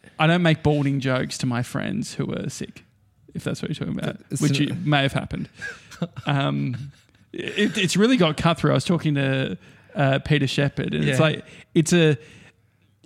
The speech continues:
Speaker 1: it's a real eye-opener in regards to, but it shows a comfort level with
Speaker 2: Yeah.
Speaker 1: your friend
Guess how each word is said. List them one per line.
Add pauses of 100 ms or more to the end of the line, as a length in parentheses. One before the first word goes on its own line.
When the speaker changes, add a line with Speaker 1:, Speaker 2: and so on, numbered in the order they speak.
(160)
Speaker 1:
it's
a
real
eye-opener
in
regards
to,
but
it
shows
a
comfort
level
with
Speaker 2:
Yeah.
Speaker 1:
your
friend